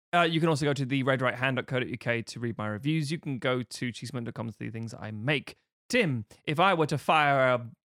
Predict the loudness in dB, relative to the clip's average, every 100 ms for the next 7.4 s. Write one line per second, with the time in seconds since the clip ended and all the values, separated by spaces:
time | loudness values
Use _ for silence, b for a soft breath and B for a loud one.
0 | -10 -8 -6 -4 -4 -4 -6 0 2 2
1 | 0 -2 -8 -4 -2 -2 -2 0 2 0
2 | -6 -14 _ _ -8 -4 -2 -2 0 0
3 | 2 4 4 0 -10 -12 _ _ _ 0
4 | 2 2 2 0 2 0 2 2 0 -4
5 | _ _ -6 -6 0 0 0 -6 -6 -2
6 | -4 -2 -2 -2 -2 -2 0 -2 -4 0
7 | -2 -2 -8 -6